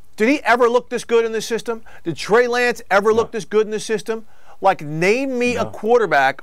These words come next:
Speaker 1: under Kyle Shanahan, not named Matt Ryan, who has looked this good in this system.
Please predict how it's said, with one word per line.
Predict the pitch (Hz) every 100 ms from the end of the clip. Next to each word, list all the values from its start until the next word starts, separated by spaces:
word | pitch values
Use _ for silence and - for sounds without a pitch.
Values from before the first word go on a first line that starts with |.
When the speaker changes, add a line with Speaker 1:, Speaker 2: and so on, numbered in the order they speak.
| -
Speaker 1:
under | 196 233
Kyle | 220 202 208 196
Shanahan, | - 202 196 151 131 131
not | 151 190
named | 208 202
Matt | 185 190 156
Ryan, | 147 156 139 98 85 - - - -
who | 226 214
has | 233 165
looked | 170 214 269 - -
this | 147 131 180 277 160
good | 127 254 240 214
in | 180 196
this | 208
system. | 269 -